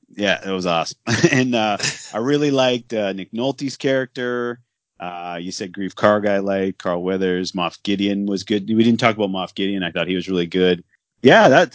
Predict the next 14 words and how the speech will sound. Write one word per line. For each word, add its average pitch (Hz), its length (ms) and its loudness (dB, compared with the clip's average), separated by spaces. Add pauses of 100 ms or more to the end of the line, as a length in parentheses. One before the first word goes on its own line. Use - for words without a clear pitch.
(140)
then 127 160 -2
the, 120 80 -6
the 113 140 -8
bad, 143 340 2
I - 20 -4
mean, 131 160 -6
the 117 60 -4
same 110 240 -14
thing. 92 240 -14
I 87 60 -10
didn't 95 200 -12
like 92 240 -6
Jake 92 220 -6
Carnevale. 98 760 0